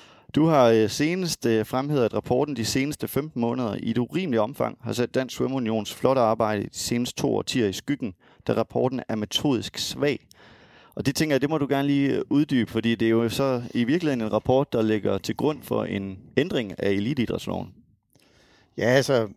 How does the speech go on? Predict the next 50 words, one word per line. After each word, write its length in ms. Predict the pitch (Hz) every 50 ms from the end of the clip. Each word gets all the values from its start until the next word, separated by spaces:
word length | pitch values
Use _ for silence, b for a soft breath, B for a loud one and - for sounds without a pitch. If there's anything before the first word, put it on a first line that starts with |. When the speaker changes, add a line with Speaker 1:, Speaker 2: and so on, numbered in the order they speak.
| -
Speaker 2:
jeg 200 | - 107 143 139
synes, 180 | - 185 185 -
den 120 | - 160
er 100 | 147 131
svag 280 | 120 - 165 170 156 -
på 160 | - 151 135
en 140 | 127 123 113
række 260 | 120 139 151 123 113
punkter, 380 | - - 127 123 131 135 123 110
men 160 | 110 120 127
lad 120 | 135 151
mig 140 | 151 165 151
bare 140 | 156 151 165
tage 180 | - - 147 156
nogle 180 | 156 147 135
få 260 | - - 170 165 156
af 120 | 127 120 -
dem. 180 | - 92 85 - _ B B B B B B B B B -
Øh, 140 | - 117 -
de 80 | 147 151
to 400 | - - - 208 214 208 - _ _ -
personer, 400 | - 139 127 - 180 175 156 139
der 100 | 131 135
er 60 | 131
mest 360 | 127 139 160 180 160 123 - -
under 220 | 151 143 131 113
kritik 520 | - - 123 - - - 147 151 - - -
i 120 | 123 120
rapporten, 580 | 107 113 - - - 123 120 131 135 131 117 -
det 140 | - 143 127
er 100 | 131 139
jo 80 | 139 127
de 120 | 120 117
to 240 | - - 156 147 139
landstrænere. 680 | 127 127 135 131 - - - 110 117 113 110 101 98 104 -
Mark 240 | - 117 113 104 117
Regan, 280 | 123 139 131 131 117
som 200 | 110 - 123 117
var 80 | 113 107
ansat 340 | 95 110 127 - 127 113 -
fra 80 | -
to 180 | - - 135 123
tusind 260 | - - 113 - 113
og 80 | 107 -
tre 280 | - - 156 165 - - b b b b b b b
til 120 | - -
to 160 | - 151 135
tusind 260 | 123 127 117 - 117
og 120 | 101 73 98
otte, 360 | 120 131 147 139 113 95